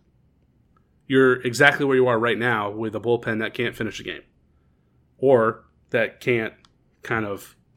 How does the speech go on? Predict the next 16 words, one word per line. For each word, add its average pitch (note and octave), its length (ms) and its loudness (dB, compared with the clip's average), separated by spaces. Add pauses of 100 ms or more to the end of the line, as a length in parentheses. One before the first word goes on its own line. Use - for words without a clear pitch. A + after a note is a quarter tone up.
(120)
keep - 260 -4
pace B2 380 -2
with A2 260 -10
a G#2+ 120 -10
team A2 500 -6 (380)
as A2 180 -6
you G#2 300 -6 (280)
kind G#2 200 -8
of G2 260 -16 (240)
marathon G#2 540 -6
out G2+ 160 -6
an G2+ 100 -8
extra G2+ 280 -10
inning F#2+ 180 -10
game. F#2 160 -18 (1300)
So D3 500 2